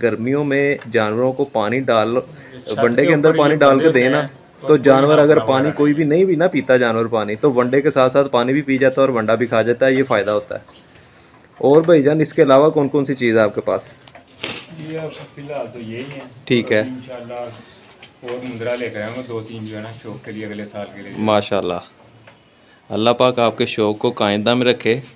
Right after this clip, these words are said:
Speaker 1: ज़रा अपने किसी अच्छे वाले मुंदरे के, ये सामने वाले मुंदरे के साथ बैठ के ज़रा दिखाएं, ज़रा इसके हाथ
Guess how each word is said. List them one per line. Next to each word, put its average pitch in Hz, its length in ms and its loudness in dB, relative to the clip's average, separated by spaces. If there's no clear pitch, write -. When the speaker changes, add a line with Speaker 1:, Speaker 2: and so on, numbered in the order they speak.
Speaker 1:
ज़रा 120 160 6
अपने 123 320 2
किसी 120 260 -2
अच्छे 120 260 0
वाले 135 220 2
मुंदरे 113 300 2
के, 127 80 2
ये 123 280 4
सामने 120 300 2
वाले 127 200 2
मुंदरे 113 260 0
के 117 100 -4
साथ 107 280 4
बैठ 107 260 2
के 123 120 2
ज़रा 120 180 6
दिखाएं, 107 380 -2
ज़रा 117 180 4
इसके 113 240 0
हाथ 107 200 2